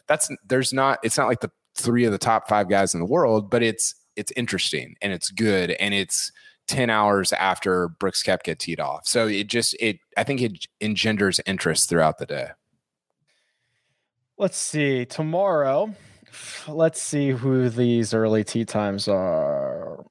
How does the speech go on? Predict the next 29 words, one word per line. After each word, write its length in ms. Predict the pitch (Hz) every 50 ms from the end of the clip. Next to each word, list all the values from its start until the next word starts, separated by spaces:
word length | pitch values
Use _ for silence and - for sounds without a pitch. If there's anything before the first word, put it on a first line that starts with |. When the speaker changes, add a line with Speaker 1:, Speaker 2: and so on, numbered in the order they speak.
| _ _ 220
Speaker 2:
Mm, 760 | 254 277 269 277 277 277 285 285 285 285 285 285 285 294 311 - -
oh, 100 | 208 131
we 100 | 110 104
got 140 | 92 - -
time. 200 | - - - - _ _ _ _ _ _ -
Oh, 160 | 185 143 - - -
you 120 | 165 240
could 140 | 370 381 -
sleep. 200 | - 156 165 160
I 60 | 202
think 160 | 285 339 208
you 80 | 175 156
could 120 | 147 120
sleep 240 | - 143 139 127 -
in. 240 | 180 269 339 175 - - - _ _ _ _ _ _
Let's 200 | 185 190 190 -
see. 240 | - 185 151 107 95 - _ _ _ _ _ _ _ _ _ _ _ _ _ _ _ _ _ _ _ _ _ - - _ -
Oh, 60 | 131
Cantlay, 100 | 107 -
you 60 | -
Speaker 1:
Can 160 | - 175 185 185
Speaker 2:
don't 140 | 175 165
have 120 | 160 170 160
Speaker 1:
I 20 | 156
Speaker 2:
to 40 | 165
worry 100 | 170 170
about 180 | 160 156 151
that 200 | - 151 147 131
one. 200 | 117 117 120 127